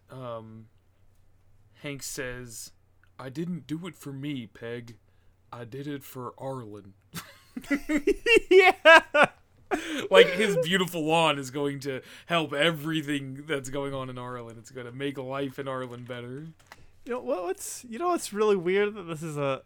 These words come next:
Speaker 2: a non sequitur about from, from a later episode, but Arlen has a bigger population than, uh, Rapid City does.
Speaker 1: How many people live in Arlen?
Speaker 2: About, uh, hundred fifty thousand.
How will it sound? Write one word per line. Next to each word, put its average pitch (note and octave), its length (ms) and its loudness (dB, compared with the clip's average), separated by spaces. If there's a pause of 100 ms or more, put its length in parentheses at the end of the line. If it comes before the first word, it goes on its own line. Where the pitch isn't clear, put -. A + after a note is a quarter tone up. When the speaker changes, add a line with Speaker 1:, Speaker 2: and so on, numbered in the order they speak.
(520)
Speaker 2:
a D3+ 220 -8
non D3+ 280 -2
sequitur C#3 600 -2
about B2+ 460 0 (580)
from, C#3 160 -4
from D3 200 -2
a C3 60 0
later C3+ 360 2
episode, B2+ 680 -4
but B2+ 240 -4 (120)
Arlen F4+ 320 2
has G3+ 200 -2
a D#3+ 60 -4
bigger D3+ 280 0
population C3+ 840 -2
than, A#2 540 -8
uh, G#2+ 380 -8 (180)
Rapid A2+ 360 -10
City G#2 260 -12
does. G2+ 360 -14 (340)
Speaker 1:
How F3+ 80 -8
many F#3 60 -8
people F#3+ 200 -8
live C3 120 -8
in B2 80 -12
Arlen? A#2+ 420 -12 (640)
Speaker 2:
About, G3+ 400 2
uh, G3 180 2
hundred G3+ 260 -6
fifty G#3 240 -6
thousand. F3+ 360 -4